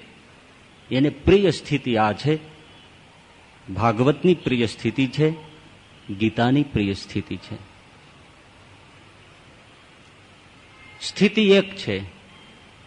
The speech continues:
મંજિલ એટલે કે મુકામ એક છે, રસ્તા જુદા છે. એક રસ્તાથી જ જવાય એવું થોડું છે,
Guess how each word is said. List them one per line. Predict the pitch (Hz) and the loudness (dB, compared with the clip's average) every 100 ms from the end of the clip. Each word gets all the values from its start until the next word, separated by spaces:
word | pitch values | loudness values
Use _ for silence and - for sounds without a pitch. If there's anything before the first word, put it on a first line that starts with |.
| - - - - - - - - - - - - | -20 -20 -20 -20 -20 -20 -20 -20 -20 -20 -20 -8
મંજિલ | 113 123 139 127 190 165 | 2 6 6 8 4 4
એટલે | 147 139 | 2 0
કે | 139 180 | 0 2
મુકામ | 127 120 151 180 175 | 4 4 4 6 8
એક | 190 196 - | 6 4 -2
છે, | 123 110 - - - - - - - | -4 -4 -8 -20 -20 -20 -20 -20 -4
રસ્તા | 110 127 - 170 | -2 0 2 2
જુદા | 147 175 180 | 4 4 2
છે. | 135 - 110 139 - - - - - - - - - - - | 0 -6 -14 -16 -20 -20 -20 -20 -20 -20 -20 -20 -20 -20 0
એક | 135 139 | 0 2
રસ્તાથી | 151 147 - 170 180 | 0 0 0 0 2
જ | 175 | 0
જવાય | 143 156 170 | 2 4 4
એવું | 170 185 | 4 2
થોડું | 196 226 | 2 0
છે, | 170 98 | -2 -6